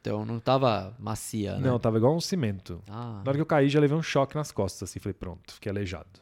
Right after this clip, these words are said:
Speaker 1: Nossa,
Speaker 2: Doeu
Speaker 1: que
Speaker 2: muito,
Speaker 1: triste.
Speaker 2: doeu muito, mas doeu
Speaker 1: Aí
Speaker 2: que não
Speaker 1: você
Speaker 2: passava
Speaker 1: ficou
Speaker 2: não.
Speaker 1: lá, né, com a neve caindo na sua cara.
Speaker 2: Fiquei jogado no chão, com aquele negócio no meu pé, não tinha ninguém, como era muito cedo. Demorou pra passar alguém.
Speaker 1: Uma brasileira que te ajudou nessa hora, né?
Speaker 2: Passou uma brasileira, eu, "Pelo amor de Deus." Ela perguntou, "Tá bem? Você tá bem?" Eu falei, "Pelo amor de Deus,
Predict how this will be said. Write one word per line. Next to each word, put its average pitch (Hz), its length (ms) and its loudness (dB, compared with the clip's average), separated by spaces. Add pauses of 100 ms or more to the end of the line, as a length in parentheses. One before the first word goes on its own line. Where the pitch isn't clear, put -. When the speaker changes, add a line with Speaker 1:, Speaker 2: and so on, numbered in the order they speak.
(140)
Speaker 1:
Nossa, 104 400 -8
Speaker 2:
Doeu 131 160 6
Speaker 1:
que 135 60 0
Speaker 2:
muito, 98 160 0
Speaker 1:
triste. - 160 -10
Speaker 2:
doeu 151 140 0
muito, 95 280 -10
mas 113 80 -4
doeu 120 80 2
Speaker 1:
Aí 117 60 2
Speaker 2:
que 139 60 0
não - 0 -
Speaker 1:
você 139 60 4
Speaker 2:
passava 127 260 6
Speaker 1:
ficou 107 120 4
Speaker 2:
não. 127 60 4
Speaker 1:
lá, 117 100 -2
né, 113 200 -4
com - 100 -6
a 110 40 -2
neve 113 220 -2
caindo 110 220 -6
na 110 80 -4
sua 101 160 -2
cara. 113 400 2
Speaker 2:
Fiquei 214 100 4
jogado 160 300 6
no 131 60 6
chão, 120 360 4
com 123 80 0
aquele 127 240 2
negócio 123 240 2
no 131 80 0
meu 123 140 2
pé, 113 220 0
não 117 100 0
tinha 151 140 0
ninguém, 123 280 0
como 120 140 0
era 113 100 4
muito 110 160 0
cedo. 98 500 0 (240)
Demorou 135 340 6
pra 127 80 0
passar 113 260 -4
alguém. 107 340 -6
Speaker 1:
Uma 117 120 -4
brasileira 127 480 4
que 170 200 2
te 185 280 2
ajudou 185 340 4
nessa 120 220 -2
hora, 107 100 0
né? 104 60 -4
Speaker 2:
Passou 135 260 0
uma 185 80 2
brasileira, 160 540 6
eu, 151 40 4
"Pelo 156 180 -2
amor 147 260 2
de 139 100 -10
Deus." 131 220 0
Ela 131 80 2
perguntou, 131 180 -2
"Tá 170 80 0
bem? 156 320 2
Você 175 140 -4
tá 156 120 -2
bem?" 143 220 0
Eu 156 60 0
falei, 151 140 -2
"Pelo 147 120 0
amor 151 240 2
de 165 100 -6
Deus, 131 360 2